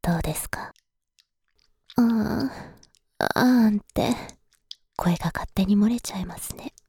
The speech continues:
女の子みたいな声、情けなくなんてないですよ。とっても可愛いじゃないですか。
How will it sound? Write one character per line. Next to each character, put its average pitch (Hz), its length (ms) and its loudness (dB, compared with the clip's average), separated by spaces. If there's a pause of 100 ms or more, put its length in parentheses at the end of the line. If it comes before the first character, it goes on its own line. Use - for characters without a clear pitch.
(920)
女 180 420 4
の 151 140 -2
子 - 160 -8
み 135 100 -4
た - 220 -10
い 151 100 -8
な - 220 -14
声、 - 360 -8 (840)
情 190 160 4 (160)
け 196 140 -2
な 190 120 0
く - 160 -8
な 160 160 -6
ん 156 40 -16
て - 200 -10
な 214 200 0
い 226 40 -6
で 202 120 -6
す - 180 -8
よ。 233 180 -8 (1040)
と 160 100 0
っ 147 60 0 (420)
て 180 140 0
も 185 160 0
可 214 300 -2
愛 226 220 0
い 247 60 -6
じ - 100 -8
ゃ 214 60 -6
な 185 160 -2
い 175 40 -12
で 180 120 -6
す - 100 -14
か。 - 380 -16